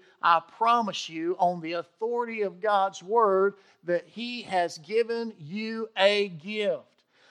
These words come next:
All you've got to do is ask God to show you what it is. Now, many churches do this, and, and,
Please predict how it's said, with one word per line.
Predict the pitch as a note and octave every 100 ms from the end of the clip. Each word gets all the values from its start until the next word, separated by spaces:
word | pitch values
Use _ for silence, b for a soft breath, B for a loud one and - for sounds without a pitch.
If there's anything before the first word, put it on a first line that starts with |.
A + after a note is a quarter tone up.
| b
All | E3 G#3+ A3+ G#3+
you've | A3+ G3+
got | A3 G3+
to | G3
do | F#3+ G#3 F#3+
is | E3 - F#3
ask | G3 G3+ -
God | G#3 G3+ G3+
to | F3+
show | D#3 - G3+ G3+
you | G3+ G3 G3+
what | F#3 F#3
it | F#3 F3+
is. | G3 F3 B2+ A2+ - _ _ _ _
Now, | - E3 E3+ D#3 C#3+ - _ _ _ _ _ _ _ _ -
many | D#3 E3 F#3 E3 C3
churches | - F3+ E3+ E3+ C3+
do | C#3+ D#3+
this, | C#3+ D3+ F3 -
and, | C#3 B2+ C3
and, | B2+